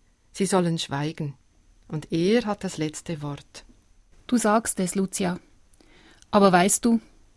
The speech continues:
Speaker 2: ich habe dieses Gleichnis lange auch so verstanden. Als Beispiel dafür, dass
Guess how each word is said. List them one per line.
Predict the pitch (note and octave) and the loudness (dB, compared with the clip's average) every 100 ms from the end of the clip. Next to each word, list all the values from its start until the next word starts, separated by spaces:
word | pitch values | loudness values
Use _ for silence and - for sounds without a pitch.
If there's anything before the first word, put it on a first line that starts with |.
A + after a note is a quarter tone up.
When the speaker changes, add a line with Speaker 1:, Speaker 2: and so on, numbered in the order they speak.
| - | -4
Speaker 2:
ich | G3 D#3 | -2 -2
habe | A#3 A#3 | -2 -2
dieses | A#3 A3+ A#3+ | 0 0 -2
Gleichnis | - A3+ G#3+ - G#3 - | 0 0 0 0 -2 0
lange | F3 F3+ G#3 A3+ | 0 2 0 0
auch | G#3+ A3+ | 0 -2
so | - F3 | -2 -2
verstanden. | F3 F3 - E3 D#3 D#3+ D#3+ - - - - - - - - - - | -2 -6 -2 -2 -2 -2 -6 -8 -20 -20 -20 -20 -20 -20 -20 -20 -10
Als | - A#3+ - | 0 0 2
Beispiel | G#3+ A#3 - D4 C#4 | 4 4 4 2 2
dafür, | G3 G#3 - B3 | 2 -2 0 0
dass | E3+ E3+ - | 0 -2 -4